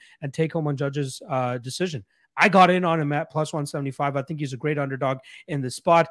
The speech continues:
Montel Jackson, a guy that has kind of benefited from hype in the past, but when he's taken steps up in competition, he doesn't really showcase the best of his ability. So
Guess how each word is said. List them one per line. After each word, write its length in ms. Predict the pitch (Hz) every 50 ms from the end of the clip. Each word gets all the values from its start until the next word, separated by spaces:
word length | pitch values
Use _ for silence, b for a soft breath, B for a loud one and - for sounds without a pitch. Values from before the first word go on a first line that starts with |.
| B B _ -
Montel 360 | 151 160 160 - 160 147 143
Jackson, 380 | 127 151 143 147 - - 160 139
a 40 |
guy 260 | 127 120 143 143 151 143
that 180 | 151 147 143
has 320 | 139 151 147 139 131 - - _ _ _ _ _ -
kind 200 | - 190 190 165
of 80 | 139
benefited 560 | 120 156 156 160 160 156 - 180 160 160 147
from 180 | - - 160 139
hype 320 | 127 - - 160 165 -
in 100 | 170 151
the 60 | 147 131
past, 460 | - - 147 160 208 208 - - b b b b b -
but 100 | 139 143
when 160 | 143 165 170 165
he's 240 | 147 190 185 151
taken 260 | - 175 160 147 156 143
steps 280 | - 160 147 - -
up 140 | 143 127 -
in 60 | 123
competition, 580 | - 135 127 123 131 - 143 131 - 151 135 b b b b _
he 120 | - 147
doesn't 240 | 131 143 127 135 131
really 200 | 127 127 127 131
showcase 440 | 123 - 143 127 - - 131 120 -
the 80 | -
best 240 | 117 135 123 - -
of 80 | 120 113
his 120 | 123 110
ability. 420 | 117 104 123 117 113 110 107 110 110
So 300 | - - 151 131 120